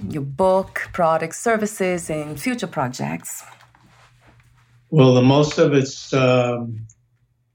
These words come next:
Speaker 2: on Doug Garland, D O U G G A R L A N D, uh, dot com. That's my website. You can find everything on that.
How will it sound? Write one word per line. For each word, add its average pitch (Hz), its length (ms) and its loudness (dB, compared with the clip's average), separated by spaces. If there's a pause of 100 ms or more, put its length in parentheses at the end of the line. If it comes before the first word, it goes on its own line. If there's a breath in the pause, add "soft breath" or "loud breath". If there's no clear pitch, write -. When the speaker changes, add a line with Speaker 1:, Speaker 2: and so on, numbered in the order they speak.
Speaker 2:
on 123 640 -2 (840)
Doug 127 360 0
Garland, 127 460 4
D 127 240 2
O 131 80 4
U 123 400 2
G 127 260 2
G 131 460 2
A 131 80 0
R 123 300 2
L 131 200 0
A 123 160 2
N 123 160 -6
D, 120 540 0 (1800)
uh, 117 380 0 (400)
dot 120 320 0
com. 127 640 2
That's 135 320 0
my 117 160 2
website. 127 720 2
You 131 120 0
can 127 220 0
find 127 300 2
everything 123 560 2
on 123 240 2
that. 127 420 2